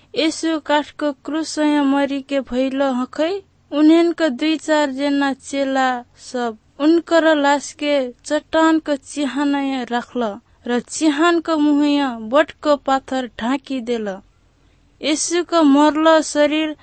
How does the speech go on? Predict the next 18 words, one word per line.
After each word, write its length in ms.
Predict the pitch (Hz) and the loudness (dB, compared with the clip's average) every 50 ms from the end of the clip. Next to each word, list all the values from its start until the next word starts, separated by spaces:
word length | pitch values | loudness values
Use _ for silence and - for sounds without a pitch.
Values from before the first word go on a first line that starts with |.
| _ _ - | _ _ -2
तीन 360 | 311 330 349 349 349 349 339 | 2 2 4 4 4 4 4
दिन 460 | 311 330 320 320 311 302 285 254 262 - | 4 4 4 4 4 4 4 2 -2 -8
सम्म 460 | - - 294 302 311 302 302 294 285 | -4 0 2 4 6 6 6 4 2
चिहान 600 | 269 - - - 320 320 285 294 330 330 320 320 | 0 -2 -4 -2 0 0 2 2 4 4 4 4
यहाँ 320 | 311 311 302 294 277 254 | 4 4 4 2 2 0
रहल। 600 | 247 262 269 247 269 294 294 302 302 311 311 311 311 - _ _ _ _ _ _ _ 240 | 0 0 -2 0 0 0 2 2 2 2 2 0 -2 -6 _ _ _ _ _ _ _ -2
मरियम 680 | 247 269 302 320 302 320 330 330 339 339 339 320 311 | 0 2 4 4 4 4 6 6 6 6 6 6 6
र 340 | 277 294 285 285 262 240 233 - _ - | 6 6 6 6 4 2 0 -6 _ 0
कलो 360 | 294 320 330 330 349 349 339 | 2 2 4 4 4 4 2
बेटी 560 | 285 285 302 302 294 - 285 285 269 226 226 - _ _ | 2 2 0 0 0 -2 -2 -2 -2 -2 -4 -8 _ _
सब 380 | - - - 269 269 269 247 - | -8 0 2 2 4 2 0 0
उनकर 580 | - 294 320 349 311 - - 330 320 311 311 285 | 2 4 4 4 4 4 4 4 4 4 4 2
चिहान 540 | - - 285 302 277 262 269 277 277 262 220 | -2 -2 -2 0 0 2 2 2 2 0 -2
हेरी 320 | - 240 262 269 262 262 254 | -4 -4 -4 -4 -4 -6 -8
के 320 | - - 247 240 226 233 - _ _ | -6 -6 -4 -4 -4 -6 -10 _ _
उछिका 640 | - 294 294 - - - 302 285 - - 269 262 247 | -6 -6 -4 -4 -2 -2 -2 0 2 2 2 2 2
जैल। 420 | 214 226 262 269 254 247 226 190 185 - _ _ _ _ _ _ _ _ - | 4 4 4 4 4 2 0 -2 -2 -6 _ _ _ _ _ _ _ _ 2
तर 400 | 285 294 294 277 277 247 208 | 4 6 6 6 4 2 0